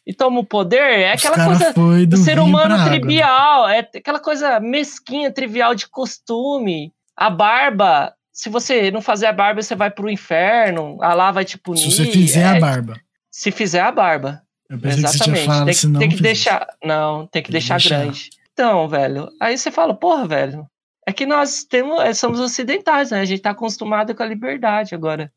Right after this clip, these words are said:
Speaker 1: É muito complexo, depois dá uma lida lá.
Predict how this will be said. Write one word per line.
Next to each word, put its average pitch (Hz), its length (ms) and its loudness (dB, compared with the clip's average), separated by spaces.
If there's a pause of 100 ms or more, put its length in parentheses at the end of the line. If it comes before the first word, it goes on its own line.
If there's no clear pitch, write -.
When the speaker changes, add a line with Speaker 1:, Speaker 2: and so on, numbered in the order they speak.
(140)
Speaker 1:
É 196 80 -2
muito 269 240 -4
complexo, 175 600 -2
depois 185 340 -4
dá 202 100 0
uma 214 160 0
lida 165 300 -2
lá. 143 320 -2